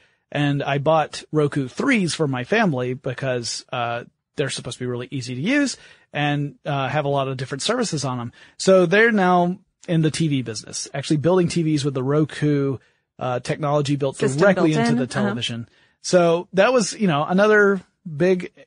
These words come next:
Speaker 1: game changer type approach, or at least they hope it'll be a game changer. Well, it'll remain to be seen whether or not it is. You know, internet T V, that's one of those things that's been trying to make,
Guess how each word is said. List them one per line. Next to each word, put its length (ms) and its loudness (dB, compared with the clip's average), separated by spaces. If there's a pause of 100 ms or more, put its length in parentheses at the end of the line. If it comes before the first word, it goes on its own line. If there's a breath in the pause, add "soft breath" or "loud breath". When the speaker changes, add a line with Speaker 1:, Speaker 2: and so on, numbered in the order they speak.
(140)
Speaker 1:
game 280 0
changer 500 -4
type 400 -4
approach, 340 -4
or 120 0
at 40 0
least 220 0
they 100 2
hope 340 -2
it'll 200 -4
be 120 -4
a 60 -8
game 240 -8
changer. 340 -10
Well, 280 -4 (120)
it'll 280 -4 (100)
remain 280 0
to 80 -2
be 100 -2
seen 320 -6
whether 200 -6
or 80 -8
not 180 -6
it 100 -8
is. 180 -12 (440 loud breath)
You 60 2
know, 120 4
internet 340 0
T 140 -2
V, 220 0
that's 240 -2
one 80 2
of 60 0
those 140 4
things 220 2
that's 140 -4
been 320 -2
trying 400 0
to 120 -2
make, 400 -4